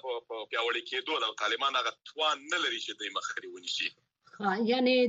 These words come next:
Speaker 2: دوی نور کسان هم اوس په افغانستان کې جذبولی شي د خراسان ډله؟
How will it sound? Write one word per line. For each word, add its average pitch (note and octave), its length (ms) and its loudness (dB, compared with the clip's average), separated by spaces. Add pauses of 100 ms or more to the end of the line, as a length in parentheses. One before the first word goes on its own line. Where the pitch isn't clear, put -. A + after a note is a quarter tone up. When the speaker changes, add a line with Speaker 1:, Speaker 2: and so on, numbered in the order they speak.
(100)
Speaker 2:
دوی C#4+ 180 4 (240)
نور C#4 120 6 (100)
کسان B3 300 4
هم A3+ 140 4
اوس A3+ 200 2
په - 80 6
افغانستان G3 480 2
کې F#3+ 160 0
جذبولی F#3 520 4
شي F3 140 0 (100)
د - 20 -2 (100)
خراسان E3+ 420 2
ډله؟ F3+ 140 0